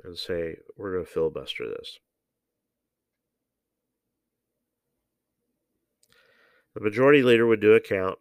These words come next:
to see if there was any way he could squeeze, he or she could squeeze sixty votes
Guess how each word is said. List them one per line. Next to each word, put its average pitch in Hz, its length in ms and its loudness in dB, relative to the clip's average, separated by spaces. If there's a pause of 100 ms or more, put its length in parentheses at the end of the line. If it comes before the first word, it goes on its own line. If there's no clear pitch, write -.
to 101 120 -10
see 110 240 -4
if 98 120 -4
there 95 160 0
was 90 120 -6
any 104 200 -2
way 101 320 2
he 95 120 -10
could 90 160 -10
squeeze, - 580 -8
he 104 180 -8
or 98 80 -6
she 90 260 -8
could - 180 -14
squeeze 85 320 -10
sixty - 360 -10
votes 87 560 -4